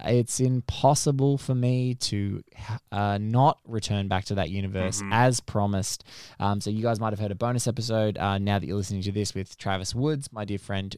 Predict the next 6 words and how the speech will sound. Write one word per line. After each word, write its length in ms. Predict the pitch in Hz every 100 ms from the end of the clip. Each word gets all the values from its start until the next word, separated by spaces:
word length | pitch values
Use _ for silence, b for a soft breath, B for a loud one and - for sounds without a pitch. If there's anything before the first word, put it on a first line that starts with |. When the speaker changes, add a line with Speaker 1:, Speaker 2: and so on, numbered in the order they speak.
| -
Speaker 1:
who 180 | 101 95
Speaker 2:
Hell 200 | 101 95
yeah. 100 | 95
Speaker 1:
hosted 560 | - 120 113 - 110 107 B B B B _ _ 139
Increment 480 | 160 165 175 160
Vice, 520 | 123 123 123 127 -